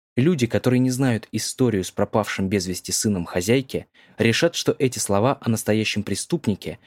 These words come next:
который прячется где-то в деревне. Те же, кто помнит старшего сына хозяйки, могут увидеть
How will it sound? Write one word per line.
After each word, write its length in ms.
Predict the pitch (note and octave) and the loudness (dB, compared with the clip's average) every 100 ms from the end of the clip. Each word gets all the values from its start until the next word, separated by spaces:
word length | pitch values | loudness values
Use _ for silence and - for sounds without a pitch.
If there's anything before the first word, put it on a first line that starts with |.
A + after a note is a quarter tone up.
| _ | _
который 280 | - A2+ A#2 | -2 2 2
прячется 520 | - A#2+ D3 A#2 - | 4 2 2 -2 -2
где-то 320 | F#2 A2 A#2 A#2 | 0 2 2 2
в 40 | |
деревне. 580 | B2 C3 A2+ F2+ E2 - _ _ _ _ _ _ - | 2 2 0 -2 -8 -12 _ _ _ _ _ _ -4
Те 160 | - A#2 | 2 2
же, 140 | A2+ | 2
кто 180 | - B2 | 0 0
помнит 400 | B2 A2+ F#2 - | 2 2 2 -4
старшего 440 | - G2 - F#2 | -2 -2 0 -4
сына 260 | F2+ G2+ F2+ | -2 -2 -4
хозяйки, 600 | - F2 G#2 B2 - - _ _ - | -4 -2 0 0 -6 -12 _ _ 0
могут 340 | D3+ C#3+ C3+ | 2 2 -2
увидеть 560 | B2+ A2 B2+ C3 A#2+ | -2 0 -2 -2 -4